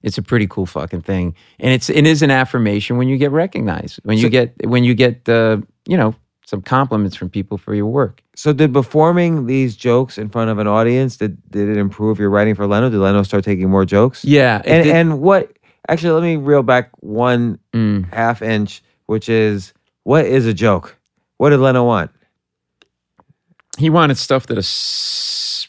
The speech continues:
Speaker 1: I think, you know, that could play to a broad audience. I don't mean that in a bad way, but to, could play to a twenty-five-year-old in New Jersey and a seventy-eight-year-old retiree in Wisconsin and everything in between.
Speaker 2: Like, what's an example joke that Leno would like?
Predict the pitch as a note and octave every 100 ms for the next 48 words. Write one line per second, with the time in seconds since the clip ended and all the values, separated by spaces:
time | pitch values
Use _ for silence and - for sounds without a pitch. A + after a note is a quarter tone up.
0 | _ A2+ A#2+ B2+ A#2 B2+ A2+ G#2+ G#2 A2+
1 | - - A#2 A#2 - G2+ F#2 A#2 A2 A2+
2 | A2 A2 A#2+ B2+ A2 G#2+ G#2+ G2+ G2 E2+
3 | F#2+ G#2 A2+ B2+ C3+ F#2+ - - - F2+
4 | - G2 F#2+ F#2+ G#2 F#2 F2 F2 - G2+
5 | G#2 - G2 G#2+ G#2 G#2 G#2 G#2+ G#2+ G#2
6 | - F#2 F2+ E2+ F#2 G#2 A#2 C3 C3+ C3+
7 | C3+ B2 F#2+ F2+ F2 - A2+ A2+ A2 G#2
8 | F#2+ G2+ G2+ F#2+ F2+ G2 F#2+ F#2 F#2 F#2
9 | F#2 F2 F2 - F#2 G2+ F#2+ A2 G#2+ -
10 | F#2 F2+ F#2 F2 F2 D#2+ - - - -
11 | C#3 F3 E3 D3+ A#2 A#2+ A#2 G#2+ A2 G2
12 | - A2 G#2 G#2+ F#2 G2+ G2 F#2+ F#2 F2+
13 | E2+ -